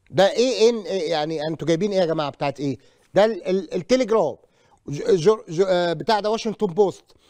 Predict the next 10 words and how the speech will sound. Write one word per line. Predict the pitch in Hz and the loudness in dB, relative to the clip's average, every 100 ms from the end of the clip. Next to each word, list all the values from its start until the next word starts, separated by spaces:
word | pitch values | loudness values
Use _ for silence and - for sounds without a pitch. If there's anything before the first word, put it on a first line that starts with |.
| _ _ 147 | _ _ 0
آه، | 160 | 2
وول | 170 233 226 | 4 4 2
ستريت | - 226 196 | -2 -2 0
جورنال، | 208 202 190 151 | 0 2 0 -2
كله | - 302 320 | -2 -2 0
اتكلم. | - 285 240 117 _ _ _ _ _ _ _ _ _ _ _ _ - | 0 0 0 -8 _ _ _ _ _ _ _ _ _ _ _ _ -6
ما | 156 | -2
اعرفش | 247 - | -2 -2
طبعًا | 240 220 | -4 -2
ال-، | 214 185 165 147 | -2 -4 -6 -8